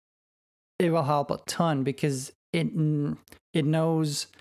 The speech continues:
um, since it knows where it is, it can, uh, extrapolate from that, uh, where it should go.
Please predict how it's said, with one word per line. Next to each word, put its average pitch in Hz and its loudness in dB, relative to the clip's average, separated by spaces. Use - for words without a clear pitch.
um, 143 2
since 156 0
it 135 0
knows 147 0
where 147 2
it 127 -2
is, 156 -2
it 151 -4
can, 135 0
uh, 90 -2
extrapolate - -2
from 156 0
that, 156 0
uh, 151 2
where 151 2
it 131 -2
should 180 -2
go. 240 0